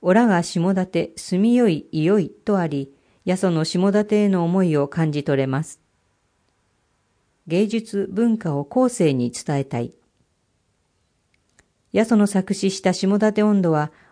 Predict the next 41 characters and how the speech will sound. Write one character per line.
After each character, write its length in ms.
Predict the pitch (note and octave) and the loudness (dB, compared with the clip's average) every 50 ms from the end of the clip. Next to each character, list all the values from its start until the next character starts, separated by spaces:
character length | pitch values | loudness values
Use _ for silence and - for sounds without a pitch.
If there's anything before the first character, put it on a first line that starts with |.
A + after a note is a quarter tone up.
| _ | _
毎 200 | - F3 G#3+ A#3+ | -2 0 2 2
年 440 | A#3+ A#3+ A#3 A3+ - G3+ G3+ - - | 2 0 -2 -2 -2 -2 -2 -2 -2
開 220 | - G3 F#3+ G#3+ | 0 0 2 2
催 220 | G#3 - A3 G#3+ G#3+ | 2 2 2 2 2
さ 160 | G#3+ A3 G#3 | 2 0 0
れ 120 | G3+ G3 | 2 2
る 100 | F#3 F#3 | 0 0
下 280 | F#3 - - G3 A3 A#3 | -2 0 0 0 2 2
館 240 | A3+ A3+ A3+ A#3 G#3+ | 2 0 2 0 2
盆 280 | F#3 F#3 G3+ A3+ A#3 | 2 4 4 4 4
踊 200 | A#3+ A#3+ A#3+ B3 A#3+ | 2 2 2 2 0
り 60 | A#3 | 2
大 220 | A#3 A#3 A3+ A3+ | 2 0 0 0
会 240 | A3+ G3 E3 D3+ C#3+ | 0 0 0 0 2
で 280 | C#3 C3 C3+ C#3 - - - | 2 2 0 0 -2 -6 -6
歌 240 | E3 E3 F3+ G3+ | -4 0 2 2
い 100 | G3+ G#3 | 2 2
継 140 | G3+ - G3+ | 0 -2 -2
が 80 | F#3+ G3 | 0 2
れ 120 | F#3 E3+ | 2 0
て 120 | E3+ - C#3+ | 0 0 0
い 120 | C#3 C3 | 0 0
ま 160 | C3 B2+ C3+ | -2 -2 -4
す。 200 | C3+ - - - _ _ _ _ _ _ _ _ _ _ - | -6 -10 -16 -20 _ _ _ _ _ _ _ _ _ _ -8
ま 100 | D#3 D#3+ | -8 -6
た、 240 | - E3+ D#3+ D#3+ D#3+ _ _ _ _ | -2 -2 -2 -2 -4 _ _ _ _
下 260 | - - F#3+ G3+ A3 | -8 -4 -2 0 0
館 260 | G#3+ A3+ A3 A3 G#3+ G#3 | 0 0 0 0 0 0
音 260 | - A3 A3 G#3 G3 | 0 0 0 2 2
頭 100 | F3 D#3+ | 0 -2
歌 160 | E3 - G3 | -2 -4 -6
碑 180 | F3 - F3+ C#3+ | -4 -4 -4 -2
が 220 | C#3 C#3 C3+ C3+ - - _ _ | 0 -2 -2 -4 -8 -18 _ _
ア 120 | - F3 F3+ | -6 -4 -2
ル 120 | F#3+ A3 | -2 -2
テ 140 | A3 A#3+ A#3+ | 0 0 0
リ 160 | G#3+ G#3 F#3+ | 2 2 0
オ 100 | E3+ D#3+ | 0 0
の 140 | D3+ D3 C#3+ | -2 -2 -2
西 300 | C#3+ C#3+ D3+ - - F#3+ | -2 -4 -4 -2 -2 -2
側、 360 | F#3+ F#3 F3 E3 D#3+ E3 E3+ | 0 0 0 0 0 -2 -4